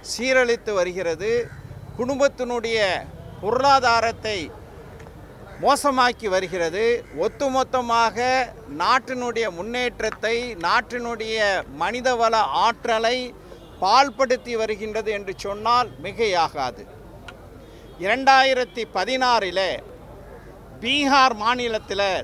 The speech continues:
தேர்தல் நடைபெறக்கூடிய நேரத்தில் அங்குள்ள பெண்கள் ஒரு கூட்டத்தில் நிதிஷ்குமார் அவர்களிடம்,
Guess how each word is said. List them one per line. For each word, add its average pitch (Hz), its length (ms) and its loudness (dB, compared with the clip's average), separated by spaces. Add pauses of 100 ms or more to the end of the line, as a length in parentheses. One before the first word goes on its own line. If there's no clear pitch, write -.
(100)
தேர்தல் 262 500 2
நடைபெறக்கூடிய 208 880 -2
நேரத்தில் 196 800 -2 (520)
அங்குள்ள 233 760 2 (220)
பெண்கள் 226 500 0 (160)
ஒரு 175 240 -4
கூட்டத்தில் 220 800 -2 (840)
நிதிஷ்குமார் 233 760 -2
அவர்களிடம், 220 680 0